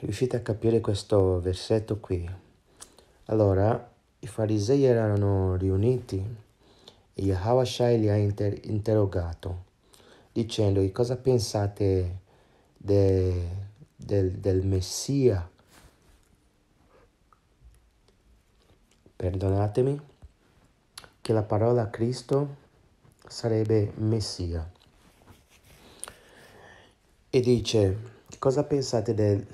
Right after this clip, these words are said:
Messia? Di, di che f-, ehm, è il fi-, sarebbe il figlio di chi? È la domanda. Ed essi gli risposero che è, è il figlio di Davide.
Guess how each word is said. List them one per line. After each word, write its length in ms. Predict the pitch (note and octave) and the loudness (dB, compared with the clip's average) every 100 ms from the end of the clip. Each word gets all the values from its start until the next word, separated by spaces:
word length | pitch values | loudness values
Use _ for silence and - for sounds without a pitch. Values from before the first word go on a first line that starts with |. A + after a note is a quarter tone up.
| - | -10
Messia? 720 | A2 A2 G2+ - F#2+ F2+ E2+ E2+ - - _ _ _ - _ - _ - _ _ _ _ _ _ _ _ - | -4 -4 -4 -2 0 0 -2 -8 -18 -20 _ _ _ -20 _ -20 _ -20 _ _ _ _ _ _ _ _ -12
Di, 200 | A2 - _ | -12 -12 _
di 240 | - A#2 A2+ | -8 -6 -2
che 180 | - C#3+ | 0 0
f-, 240 | - - - - | -2 -18 -20 -4
ehm, 360 | - A#2+ A2+ G#2+ | 2 4 4 0
è 60 | |
il 140 | A2+ G#2+ | 0 -2
fi-, 280 | - - G2+ | -6 -10 -6
sarebbe 440 | - A2+ C3 B2+ | -2 2 4 6
il 100 | A2+ | 4
figlio 560 | - - C#3+ C#3+ B2 G2+ | 0 -4 -2 2 2 2
di 140 | F#2 | 0
chi? 420 | - - C#3+ A#2 G2 - - - - - - | -8 -6 -4 -2 -4 -10 -20 -20 -20 -20 -12
È 80 | - | -2
la 140 | G#2 | 0
domanda. 600 | F#2+ G2 F#2 E2+ E2 E2+ G#2 - - - - - - - _ | 2 0 0 -2 -4 -8 -10 -16 -20 -20 -20 -20 -20 -20 _
Ed 160 | - | -2
essi 420 | B2+ C#3+ - - G#2+ | 0 0 -2 -4 0
gli 160 | G#2+ | 0
risposero 1080 | G#2 G2+ - A#2 B2+ B2+ C#3 D3 D3 E3 - | 0 -4 -2 0 0 0 -2 0 -2 -6 -18
che 300 | - A#2 G2 - | -6 -4 -4 -4
è, 280 | A2 G#2+ G2 - - - - | -2 -2 -4 -10 -18 -18 -8
è 100 | - | -2
il 160 | G#2+ | -2
figlio 540 | G2 - A#2+ B2 B2 A#2+ | -2 -6 -4 -2 2 2
di 400 | A2 A2+ A#2 - | 0 -4 -4 -8
Davide. 680 | - F2+ F2 E2 F2 F#2 F2+ | -6 -4 -4 -6 -6 -6 -6